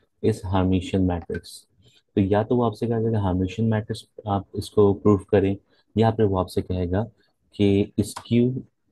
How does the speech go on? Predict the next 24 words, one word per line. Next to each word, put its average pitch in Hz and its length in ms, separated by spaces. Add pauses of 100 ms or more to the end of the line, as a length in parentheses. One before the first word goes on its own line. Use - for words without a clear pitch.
Hermitian 92 640
matrix। - 580 (240)
तो 110 120
दोनों 110 380
बातों 98 260
में 98 140
क्या 90 220
फ़र्क 101 300
है, 92 60 (460)
तो - 60
बातें 87 360
अभी - 340
समझेंगे 104 480
इस 95 100
बात 95 200 (100)
को 98 100 (500)
कि 104 440
हर्मिशियन 98 600 (220)
matrix 101 480
क्या 117 140
होता 101 280
है 98 120 (380)
और 101 160 (100)
स्क्यू 135 560